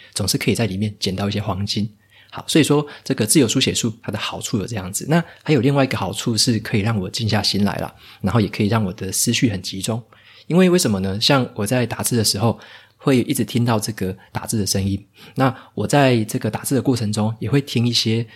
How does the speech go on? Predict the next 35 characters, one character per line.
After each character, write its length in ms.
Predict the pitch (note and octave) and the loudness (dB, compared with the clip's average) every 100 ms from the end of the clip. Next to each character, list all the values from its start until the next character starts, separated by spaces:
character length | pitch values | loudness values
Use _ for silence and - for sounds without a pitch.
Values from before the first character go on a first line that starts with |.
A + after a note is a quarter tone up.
| - | -10
这 120 | - | -8
个 140 | G#2 F#2 | -6 -6
比 120 | G2 | 0
较 160 | A2 | 0
集 200 | A2 - G2+ | 0 -2 0
中 240 | A2 A2+ - - | 0 0 -2 -2
精 200 | A2+ B2+ | -2 0
神 260 | - F#2+ | 0 -2
的 120 | F#2+ | -2
一 60 | G2 | -2
些 140 | - | -2
音 200 | - G#2+ | -2 -2
乐， 200 | A2 A2+ A2 | 2 0 0
像 180 | A#2+ | -2
我 60 | G#2+ | 0
喜 140 | G#2+ | 0
欢 160 | G#2 G2+ | -2 0
用 100 | G#2 | 0
Spotify， 580 | - G2+ G#2 G#2+ G2+ - - - - | 0 -2 -2 -4 -8 -10 -16 -20 -2
那 100 | G#2 | 0
Spotify 480 | - D3 C#3+ A2+ G2+ | 2 2 2 0 0
的 80 | |
话 140 | G2+ A2 | 2 0
我 80 | F#2+ | 0
会 120 | G2+ | -4
去 100 | A2 | -2
搜 220 | - A2+ | -2 0
寻 180 | A2 G2+ | 0 0
一 100 | G#2 | 0
些 300 | - G2+ G#2 | 0 -2 -2
英 160 | A#2 A2 | -2 0
文 160 | G2 | 0
叫 120 | F#2 G#2 | -2 -4
做 140 | G#2 | -4
focus， 440 | - B2 G#2+ - | 0 0 2 -2